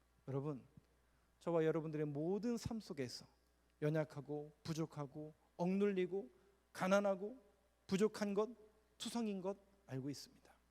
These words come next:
오늘도 이 말씀처럼 에바다, 명령과 선포가 이루어지길 간절히 소망합니다. 우리의 주인이 되시는 그 주님이 앞서 대장이 되어주시고,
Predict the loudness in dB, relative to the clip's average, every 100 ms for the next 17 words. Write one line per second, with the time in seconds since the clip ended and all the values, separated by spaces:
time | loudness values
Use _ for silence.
0 | _ _ _ -2 2 4 4 4 2 0
1 | -4 -8 -12 -16 _ _ _ _ _ -8
2 | -6 -6 -8 -20 _ _ _ _ _ _
3 | _ 4 6 6 6 6 6 2 2 0
4 | -4 -4 -4 2 2 2 0 -2 -4 -6
5 | -4 -2 0 0 -2 -4 -6 -6 -14 -18
6 | -20 -20 _ -20 -20 _ 0 4 8 6
7 | 6 8 8 10 8 6 4 2 0 -2
8 | -10 _ 8 8 8 6 8 8 4 0
9 | -8 4 4 6 4 6 4 4 4 2
10 | 2 0 -8 -10 -14